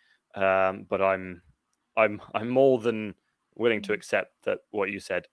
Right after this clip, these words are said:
Speaker 1: it's never gonna be revealed, and it's just gonna
Speaker 2: Yeah.
Speaker 1: be some guy who's sorting out, like, teenage girl problems, like, "Oh, you've texted me," like, "I'm on the case." It's like the worst superhero ever who just, like,
Speaker 2: <laughs>
Speaker 1: figures out who was cheating on who.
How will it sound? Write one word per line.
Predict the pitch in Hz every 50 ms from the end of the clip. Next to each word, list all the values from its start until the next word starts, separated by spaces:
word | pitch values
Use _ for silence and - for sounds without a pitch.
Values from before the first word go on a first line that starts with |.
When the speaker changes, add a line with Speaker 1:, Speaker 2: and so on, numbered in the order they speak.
| _ -
Speaker 1:
it's | 104 - - _ _ -
never | 107 95 - 95 87
gonna | - 95 92
be | 87 90
revealed, | 92 92 90 85 90 87 87 87 87 _ -
and | - 95 95
it's | 95 -
just | 98 - 135
gonna | - -
Speaker 2:
Yeah. | - 98 92
Speaker 1:
be | 92
some | - - 120 117 113 104
guy | 117 110 107 104
who's | 90 101 107 101 - - _ _ _ _ _ _ _ _ _
sorting | - - - - 139 113 107 - - 107 107
out, | 104 98 95 104 104 - _ _ _ _ _ _ _ _ _ _ _ - -
like, | 101 101 98 - - _ _ _ _ _ _ _ _ _ - 120 -
teenage | - - 131 113 104 104 101 104 95 95
girl | 85 110 104 104 101
problems, | - - 101 98 87 107 110 90 90
like, | 98 101 - 135
"Oh, | 180 220
you've | 226 233 277 269 -
texted | - - 240 247 - - - 220 160 -
me," | 156 147 139 123 113 107 104 95 - _ _ - - -
like, | - - - -
"I'm | - 170 247 277 285 220 202
on | 196 170
the | 156 147
case." | - 147 170 214 226 - -
It's | 135 127
like | 143 147 -
the | 127 131
worst | 139 143 135 127 131 - -
superhero | 139 117 - 113 117 117 113 110 113 117
ever | 113 98 101 92 90 107
who | 107 104
just, | - 214 - -
like, | 233 226 233 -
Speaker 2:
<laughs> | 240 233 - - 247 233 - - 226 185 143 -
Speaker 1:
figures | - - 151 135 - 120 117 104
out | 113 113 113 101
who | 104 127 117 110
was | 110 107
cheating | - - - 120 107 - 113 104
on | 98 101
who. | 101 107 110 101 95 95